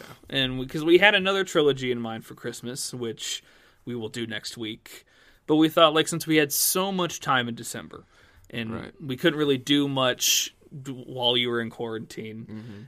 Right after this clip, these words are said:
Speaker 1: and we, we decided to maybe add a little special thing with this. And hopefully
Speaker 2: Mm-hmm.
Speaker 1: it was enjoyable enough.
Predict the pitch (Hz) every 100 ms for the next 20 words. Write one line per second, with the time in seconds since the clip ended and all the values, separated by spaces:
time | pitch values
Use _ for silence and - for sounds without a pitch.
0 | _ 123 117 113 113 113 113 _ 143 139
1 | 135 165 165 147 147 143 143 139 131 127
2 | 123 123 117 - 120 - 120 120 113 110
3 | - - - - - - - 196 220 240
4 | 220 208 208 202 190 196 190 185 170 113
5 | -